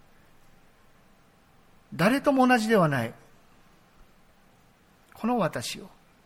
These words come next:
名前を持った私を、訪ねてくださる幸いを感謝をいたします。血があります。涙があります。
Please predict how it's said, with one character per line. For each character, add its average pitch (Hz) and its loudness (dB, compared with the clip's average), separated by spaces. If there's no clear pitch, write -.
名 160 4
前 247 4
を 254 -2
持 240 -2
っ - -10
た 131 -6
私 117 -10
を、 127 -18
訪 139 -8
ね 123 -6
て 139 -14
く 139 -16
だ 151 -10
さ 170 -12
る 147 -16
幸 170 -6
い 170 -12
を 170 -12
感 208 -10
謝 - -10
を - -10
い 120 -12
た 104 -14
し - -16
ま 180 -18
す。 - -20
血 - -2
が 143 6
あ 143 4
り 143 -4
ま 151 -2
す。 - -8
涙 156 2
が 123 -8
あ 131 -8
り 139 -12
ま 160 -10
す。 - -12